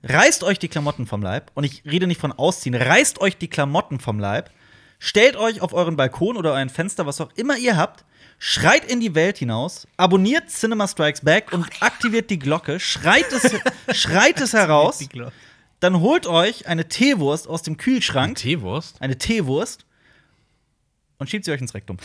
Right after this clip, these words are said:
Speaker 1: Okay.
Speaker 2: Wow,
Speaker 1: Äh,
Speaker 2: wow, wow. Okay, jetzt kommt die erste Quizfrage, hab ich gehört.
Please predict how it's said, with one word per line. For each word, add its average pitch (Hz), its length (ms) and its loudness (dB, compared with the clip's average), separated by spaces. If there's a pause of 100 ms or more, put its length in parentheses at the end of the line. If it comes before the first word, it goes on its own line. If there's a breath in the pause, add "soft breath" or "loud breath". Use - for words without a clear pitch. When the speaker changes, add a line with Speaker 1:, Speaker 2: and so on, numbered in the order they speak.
(180 loud breath)
Speaker 1:
Okay. 160 140 6
Speaker 2:
Wow, 233 320 8
Speaker 1:
Äh, 202 100 10
Speaker 2:
wow, 202 440 8 (440)
wow. 127 40 0
Okay, 143 400 4
jetzt 156 200 0
kommt 185 200 2
die 175 40 2
erste 160 200 0
Quizfrage, 110 480 -2
hab 104 60 -4
ich - 80 -14
gehört. 101 200 -6